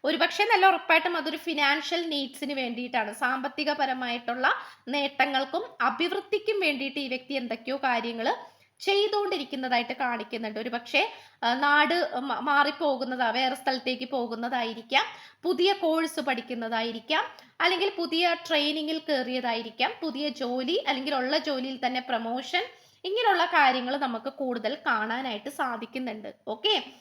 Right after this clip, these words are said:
അപ്പൊ ഉറപ്പായിട്ടും ഈ പേഴ്സന്റെ എനർജി പല രീതിയിലും മാറ്റിക്കൊണ്ടിരിക്കുകയാണ്. This is because, uh, to do different types of jobs and to build up a financial stability. അതാണ് നമുക്കിവിടെ ഏറ്റവും കൂടുതൽ കിട്ടുന്നത്. അപ്പൊ സാമ്പത്തികപരമായിട്ടും ഈ പേഴ്സൺ ഏതൊരു രീതിയിലും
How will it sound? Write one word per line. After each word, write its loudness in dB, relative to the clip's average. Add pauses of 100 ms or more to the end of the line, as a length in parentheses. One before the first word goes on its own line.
(160)
അപ്പൊ 0
ഉറപ്പായിട്ടും 2
ഈ 2
പേഴ്സന്റെ 0
എനർജി -2
പല 4
രീതിയിലും -2 (1080)
മാറ്റിക്കൊണ്ടിരിക്കുകയാണ്. 4 (140)
This -6
is 0 (100)
because, 2 (160)
uh, 2 (100)
to 2
do -2 (180)
different 0
types 2
of 0 (180)
jobs 4 (180)
and 6
to -2 (100)
build -4
up -6
a -2 (100)
financial -4
stability. -8 (460)
അതാണ് 8
നമുക്കിവിടെ 2
ഏറ്റവും 0
കൂടുതൽ -4
കിട്ടുന്നത്. -8
അപ്പൊ -8
സാമ്പത്തികപരമായിട്ടും 2
ഈ -2
പേഴ്സൺ -2
ഏതൊരു -2
രീതിയിലും -4